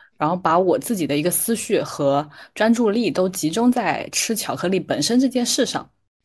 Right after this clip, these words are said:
所以之前呢，其实我去选择瑜伽，也是因为我觉得想让自己的这个内心稍微沉静一点，所以我之前刷瑜-，刷瑜伽的课的时候，刷冥想课是，还是上得比较规律的。所以我想知道，就是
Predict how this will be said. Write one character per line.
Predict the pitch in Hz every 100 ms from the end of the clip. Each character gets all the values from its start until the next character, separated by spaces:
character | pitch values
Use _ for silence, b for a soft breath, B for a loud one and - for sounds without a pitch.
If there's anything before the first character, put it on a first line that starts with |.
| _ _ _ _
所 | -
以 | 233
之 | 220 277
前 | 208 170
呢， | 185
其 | 185 185
实 | 185
我 | 202 170
去 | - - 208 185
选 | 180 175 147
择 | 165
瑜 | 180 165
伽， | 175 214 226 240 B B B -
也 | 160
是 | - -
因 | 240 214
为 | 202 175 180 b b _
我 | 156
觉 | 151 151
得 | 160 156 160
想 | 175 - 147
让 | 160 170
自 | 160 170
己 | 151 120
的 | 139 120
这 | 156
个 | 147
内 | 196
心 | 180 180
稍 | 208
微 | 196 196
沉 | - 143
静 | 147 269
一 | 165
点， | 131 - _
所 | - 180
以 |
我 | 180
之 | 127 214
前 | 175
刷 | 180 220 233
瑜-， | 160 180 -
刷 | - 233
瑜 | 202
伽 | 185 190
的 | 196
课 | 185 - 202
的 | 156
时 | 151
候， | 147
刷 | 151 202
冥 | 202 180
想 | - 151
课 | - 151
是， | - 143 - - _
还 | _ 151
是 | 151 165 -
上 | - 233
得 | 190
比 | 139
较 | 147
规 | 151 226
律 | 285 269
的。 | - - _ _ _
所 | - 190
以 |
我 | 196 208
想 | 208 151
知 | 165
道， | 196 175
就 | 185
是 | 180 175